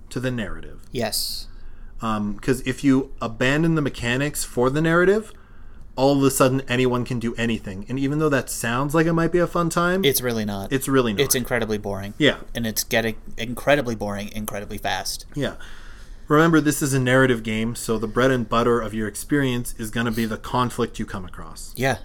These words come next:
Speaker 2: and if you can do everything, there's no conflict, because you can solve every situation. You don't have to problem solve.
Speaker 1: Yeah.
Speaker 2: Problem solving, a lot of the game is problem solving.
Speaker 1: Yeah.
Speaker 2: Here's the problem. You've come across, there are three bandits blocking the road.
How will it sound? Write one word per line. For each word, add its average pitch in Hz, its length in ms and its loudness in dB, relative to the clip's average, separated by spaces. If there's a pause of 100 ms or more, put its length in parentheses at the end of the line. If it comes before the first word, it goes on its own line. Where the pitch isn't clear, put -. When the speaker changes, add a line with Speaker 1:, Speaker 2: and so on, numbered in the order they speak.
Speaker 2:
and 123 140 -2
if 117 100 -2
you 113 80 -2
can 110 140 0
do 135 160 2
everything, 127 380 2
there's 131 180 -2
no 139 100 0
conflict, 135 720 -4
because 110 300 -4
you 107 80 -4
can 117 160 -4
solve 120 540 0
every 113 280 -2
situation. 117 760 -4 (640)
You 120 120 -4
don't 123 140 2
have 131 160 2
to 170 60 -2
problem 180 380 4
solve. 101 500 -4 (360)
Speaker 1:
Yeah. 127 160 0 (100)
Speaker 2:
Problem 156 300 4
solving, 147 340 4
a 147 80 6
lot 170 220 4
of 160 100 2
the 131 60 -4
game 117 240 -2
is 123 80 -4
problem 175 600 0
solving. - 540 -6
Speaker 1:
Yeah. 202 200 0 (460)
Speaker 2:
Here's 170 260 4
the 175 100 2
problem. 156 500 0 (220)
You've 143 180 0
come 147 220 2
across, 143 320 2
there 120 180 2
are 107 80 0
three 190 320 2
bandits 139 540 2
blocking 120 480 -2
the 170 100 0
road. 147 420 2